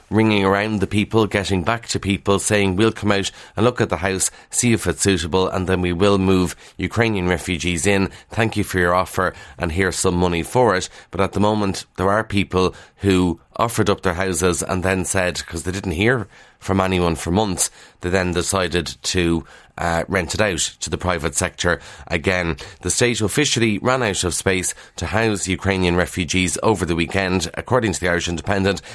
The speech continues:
ministers meeting today to discuss new plans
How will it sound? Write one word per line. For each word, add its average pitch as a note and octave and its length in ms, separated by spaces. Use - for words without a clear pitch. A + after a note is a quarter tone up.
ministers F#2+ 500
meeting F#2 320
today F2 400
to - 100
discuss F2 400
new G2+ 160
plans F2 480